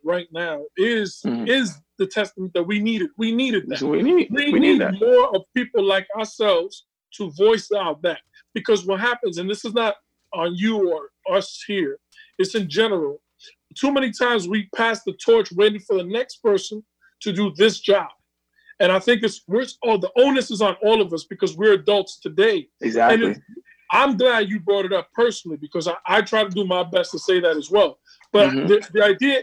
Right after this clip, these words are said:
Speaker 1: even the fact that you're an agent today, is something that is newsworthy in itself because I could, like you said, it's either you playing, uh, N B A or you're dealing drugs.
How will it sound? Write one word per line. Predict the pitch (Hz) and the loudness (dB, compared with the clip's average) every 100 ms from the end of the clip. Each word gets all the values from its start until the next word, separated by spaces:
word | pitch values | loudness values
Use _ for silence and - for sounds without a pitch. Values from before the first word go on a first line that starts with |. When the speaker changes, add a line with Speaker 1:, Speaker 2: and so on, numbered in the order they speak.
| - | 2
Speaker 1:
even | 277 262 240 | 2 2 0
the | 226 | -2
fact | 247 233 220 | 0 -2 0
that | 190 | 0
you're | 190 196 | 4 2
an | 175 - | 2 -2
agent | 247 190 185 | -4 -2 -6
today, | - 165 147 139 143 _ _ _ _ - | -6 -4 -2 -4 -10 _ _ _ _ 2
is | 233 226 | 4 4
something | 262 247 233 214 | 4 4 2 4
that | 202 196 | 6 6
is | 185 160 | 2 0
newsworthy | 233 262 190 196 196 180 180 | 0 0 2 2 2 2 -6
in | 165 | -6
itself | 147 - 320 - | -6 -2 -2 -2
because | 202 - 202 175 - | -6 2 2 2 -2
I | 196 220 | 0 0
could, | 233 - | -4 0
like | 180 - | 0 0
you | |
said, | - 220 156 | -4 -2 -2
it's | 143 | -4
either | 208 175 | -6 -6
you | 170 165 | -10 -2
playing, | 214 202 202 196 _ _ _ - | 2 4 4 0 _ _ _ -2
uh, | 190 | 2
N | 202 220 | 4 2
B | 196 220 | 4 6
A | 240 226 | 6 6
or | 190 | 4
you're | 165 156 | 0 -2
dealing | 208 208 170 | -2 -2 -4
drugs. | 156 214 214 - | -2 0 0 -6